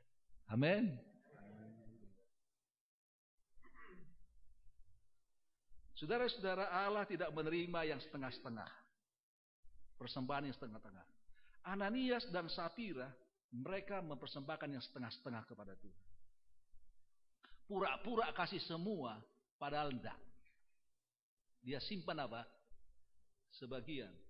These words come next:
Janji sebagian. Tapi pura-pura dia katakan, serahkan kepada, kepada Rasul,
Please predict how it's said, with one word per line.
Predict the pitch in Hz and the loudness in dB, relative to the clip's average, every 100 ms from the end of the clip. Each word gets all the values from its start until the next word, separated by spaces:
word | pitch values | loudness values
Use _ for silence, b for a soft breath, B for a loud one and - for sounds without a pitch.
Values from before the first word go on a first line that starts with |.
| - - | -16 -8
Janji | 135 165 156 | -4 -2 -4
sebagian. | 147 131 120 117 101 - _ _ | -4 -6 -6 -6 -10 -14 _ _
Tapi | 156 254 214 | -6 -4 -2
pura-pura | 156 131 127 294 240 | 0 -2 -4 0 0
dia | 160 165 | 2 -2
katakan, | 165 180 208 214 220 | -4 -6 -8 -8 -8
serahkan | 190 190 208 240 220 | -6 -6 -4 -6 -4
kepada, | 202 190 180 170 B B | -2 2 2 2 B B
kepada | 202 190 156 | 4 6 4
Rasul, | 135 143 127 294 285 165 214 | 4 2 2 2 6 6 4